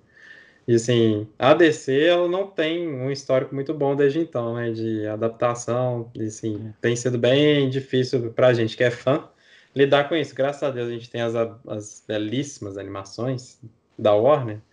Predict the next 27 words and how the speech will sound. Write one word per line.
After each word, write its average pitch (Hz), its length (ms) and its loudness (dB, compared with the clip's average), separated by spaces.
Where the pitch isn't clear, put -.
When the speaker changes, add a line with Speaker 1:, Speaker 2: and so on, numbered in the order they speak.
Speaker 1:
e 113 100 0
isso 120 220 -4
nos 131 140 0
Speaker 2:
É. - 20 -2
Speaker 1:
sacia 135 340 0
um 139 60 -8
pouco. 117 280 0
E 113 80 0
aí 113 240 4
a 117 60 2
gente 120 180 -4
fica - 160 -8
na 123 160 -2
dúvida, 104 280 -6
né? 107 40 -8
Por - 200 -10
que 131 120 -6
que, 135 220 2
<laughs> 127 320 -4
a, 107 460 2
a 117 100 4
gente 127 260 -2
não 143 120 -2
tem 156 180 2
mais 135 260 2
disso, 101 280 -14
né? 139 120 -12